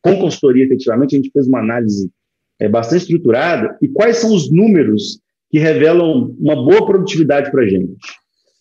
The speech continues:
Quando eu tô falando do departamento fiscal, eu tô falando de mais de duzentas entregas por colaborador. Eu não tô falando aqui de duzentas empresas.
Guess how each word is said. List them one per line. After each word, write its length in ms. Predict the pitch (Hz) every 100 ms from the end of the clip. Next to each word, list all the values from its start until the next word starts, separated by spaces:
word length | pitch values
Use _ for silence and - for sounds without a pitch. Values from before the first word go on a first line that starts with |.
| _
Quando 200 | 196 247
eu 40 |
tô 100 | 254
falando 240 | 214 185 175
do 60 |
departamento 520 | 160 160 151 139 139
fiscal, 360 | - 113 - 180
eu 80 | 185
tô 100 | 143
falando 360 | 151 165 180
de 280 | 151 180 190 -
mais 420 | 147 147 196 226
de 100 | 185
duzentas 760 | 185 196 135 139 226 240 214 175
entregas 580 | 190 170 147 156 170 -
por 180 | 165 -
colaborador. 640 | 160 151 165 151 95 92 - _
Eu 80 | 147
não 100 | 220
tô 100 | 247
falando 240 | 233 220
aqui 160 | 208 214
de 80 | 196
duzentas 280 | 190 202 208
empresas. 680 | 262 180 143 101 104 -